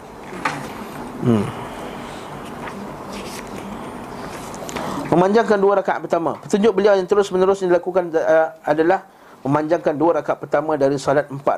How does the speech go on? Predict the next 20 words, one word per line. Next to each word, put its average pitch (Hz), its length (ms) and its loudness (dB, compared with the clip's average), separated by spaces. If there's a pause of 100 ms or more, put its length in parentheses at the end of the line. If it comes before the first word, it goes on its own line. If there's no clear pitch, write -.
(140)
rakaat 131 320 0
melebihi 131 460 6
dua 127 240 6
rakaat 143 480 0
terakhir. 110 480 2 (1160)
Dan 131 160 2
memanjangkan 139 480 2 (120)
rakaat - 200 -2
pertama 143 400 0
pada 131 200 2
dua, 139 160 4 (320)
pada, 147 480 4
dan 135 200 2
pada 135 280 4
dua 139 280 4
rakaat - 320 -2
pertama 139 320 2
melebihi 135 560 4 (160)
rakaat 117 480 2 (240)
kedua. 120 400 4